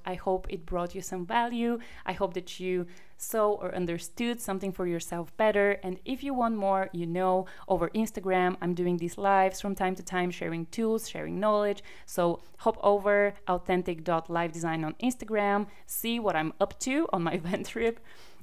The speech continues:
And if you want to know even more, if you want to actively start pursuing this thing that you want to create, hop on to Facebook and find a Facebook group called The Authentic Life Designers.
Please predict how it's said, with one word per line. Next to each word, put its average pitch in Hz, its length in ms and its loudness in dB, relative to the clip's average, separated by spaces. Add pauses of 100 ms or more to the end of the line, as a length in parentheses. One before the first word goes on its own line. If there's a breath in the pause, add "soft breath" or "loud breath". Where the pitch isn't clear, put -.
(100 loud breath)
And 208 340 2
if 226 160 -6
you 240 100 0
want 202 300 2 (120)
to 196 100 0
know 175 400 4
even 196 320 0
more, 165 320 2
if - 180 -8
you 190 80 0
want 185 300 0
to 190 300 0 (240 loud breath)
actively 185 640 0
start 175 460 0 (200 soft breath)
pursuing 185 840 2
this 175 400 -4 (280)
thing 208 360 2
that 202 180 -4
you 185 80 -2
want 175 220 0
to 180 80 -6
create, 180 600 -2 (320 loud breath)
hop 233 280 4
on 190 360 6
to 196 120 -8
Facebook 175 580 0
and 175 140 0
find 190 300 2
a - 20 0
Facebook 175 380 -4
group 170 280 -2
called 170 440 0
The 202 380 -6
Authentic 180 500 0
Life 170 220 -2
Designers. 170 720 -2